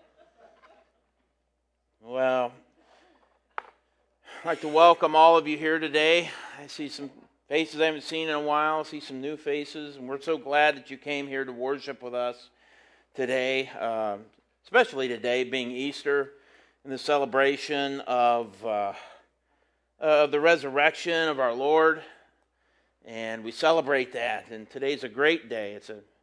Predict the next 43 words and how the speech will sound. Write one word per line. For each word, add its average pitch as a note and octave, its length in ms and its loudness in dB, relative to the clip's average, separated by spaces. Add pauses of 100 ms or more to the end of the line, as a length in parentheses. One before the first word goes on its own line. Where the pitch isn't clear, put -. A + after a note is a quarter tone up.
(140)
it's - 80 -20
a F#2 60 -12
happy B2+ 400 -6
day. F#2+ 380 -10 (1080)
And F3+ 140 -2
the F3 60 -6
topic B3+ 400 8
I'm G3 100 4
gonna F3 180 2
speak B3 440 -4
on D3 260 2
isn't D3+ 240 -4
necessarily D3+ 600 0
a - 20 -4
very B2+ 240 2
happy C3+ 380 0
topic, E3 560 0 (520)
uh, A2+ 380 -4 (560)
but G3 80 0
it's A#3+ 160 2
a A#3 60 -4
topic E3+ 580 6
that, C#3 320 2
uh, B2 260 0
when C#3 160 -10
you D3 100 -6
talk G3+ 180 0
about C#3+ 280 0
Easter, G#3 520 -6
you B2 160 -8
have G3 300 -8
to, G#2+ 240 -4 (360)
to, A#2+ 100 -20 (360)
to A#2 80 -20
bring A2+ 240 -12
it G#2 120 -10
up. A2 320 -4 (520)
When E3 100 4
I G3 120 10
was G#3 160 2
a F#3+ 40 -2
little F#3 180 4
boy, D#3+ 560 6